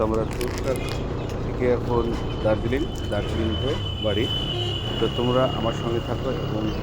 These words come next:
ভিডিওটি ভালো লাগলে লাইক, কমেন্ট, শেয়ারও করবে। দেখতে পাচ্ছ প্রতিটি বাঁক আর বাঁকেই যে আবহাওয়ার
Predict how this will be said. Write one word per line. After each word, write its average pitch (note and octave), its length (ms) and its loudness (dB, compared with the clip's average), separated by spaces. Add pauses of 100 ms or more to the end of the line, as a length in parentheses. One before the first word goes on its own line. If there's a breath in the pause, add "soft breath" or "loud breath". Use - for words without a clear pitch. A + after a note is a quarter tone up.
(520)
ভিডিওটি A#2+ 420 2 (360)
ভালো A#2 220 0
লাগলে A#2 240 2 (280)
লাইক, G#2 220 0
কমেন্ট, A2+ 280 0
শেয়ারও A2 300 -2
করবে। G2+ 220 -2 (1000)
দেখতে A#2 240 -2
পাচ্ছ C#3 160 0 (120)
প্রতিটি D#3 320 0 (120)
বাঁক A#2 180 4 (440)
আর A2 80 2 (120)
বাঁকেই B2+ 400 0 (360)
যে A2+ 100 0 (520)
আবহাওয়ার A2 280 0